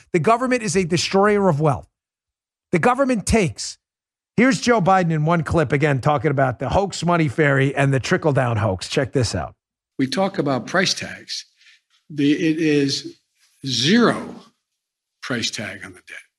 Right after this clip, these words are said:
Speaker 2: We're paying. We're gonna pay for everything we spend. So this, it's not, you know, people, uh, understandably, Well, you know, it started off at six trillion, now it's three point five trillion, now it's,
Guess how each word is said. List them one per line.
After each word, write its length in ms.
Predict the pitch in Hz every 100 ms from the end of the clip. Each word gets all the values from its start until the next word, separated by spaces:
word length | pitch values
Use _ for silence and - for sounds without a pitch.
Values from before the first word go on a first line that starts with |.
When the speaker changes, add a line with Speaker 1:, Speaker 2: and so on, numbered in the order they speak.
| _ 143
Speaker 2:
We're 80 |
paying. 800 | 135 - 208 202 120 95 - - _ _ _ -
We're 100 | 135
gonna 100 | 131
pay 160 | 208 196
for 180 | 131
everything 720 | 120 123 120 110 110 107 107
we 100 | 131
spend. 580 | 123 - 123 107 110 - _ _ _ _ _ _ _ -
So 180 | - 151
this, 220 | 165 170
it's 280 | 165 147 180
not, 400 | 180 147 - 143
you 60 |
know, 160 | 147 131
people, 440 | 170 156 131 120 - - _ -
uh, 400 | 269 190 131 -
understandably, 1000 | 147 156 165 156 190 180 113 98 95 - _ _ _ _ _ _ -
Well, 340 | 123 147 147
you 80 | 139
know, 280 | 143 147 131
it 40 |
started 380 | 117 131 139 135
off 180 | 139 139
at 120 | 123
six 320 | - 147 -
trillion, 400 | - 143 135 139
now 240 | 127 135 139
it's 160 | 131
three 160 | - 131
point 340 | 131 131 131
five 320 | 131 127 127 -
trillion, 340 | 131 131 120
now 200 | 117 127
it's, 120 | 117